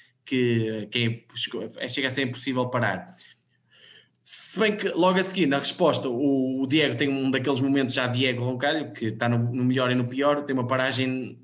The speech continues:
de, de <laughs> cerebral, entrega a bola ao Juninho num cinco para quatro que o Benfica quis fazer para controlar o jogo.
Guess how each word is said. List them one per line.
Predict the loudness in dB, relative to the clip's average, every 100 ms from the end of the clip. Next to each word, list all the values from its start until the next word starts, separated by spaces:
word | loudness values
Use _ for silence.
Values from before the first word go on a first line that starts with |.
| -10
de, | -2 0 2
de | -2 -6
<laughs> | -6 -6
cerebral, | -2 -2 0 0 2 0
entrega | -2 -2 0 0
a | 0
bola | 2 2
ao |
Juninho | 0 -2 -2 -2
num | -2
cinco | -4 -4
para | -4 -2
quatro | -2 -2
que | -4
o |
Benfica | -4 -4 -6
quis | -8
fazer | -6 -4 -4
para | -4 -6
controlar | -6 -4 -2 0
o |
jogo. | 0 0 0 -2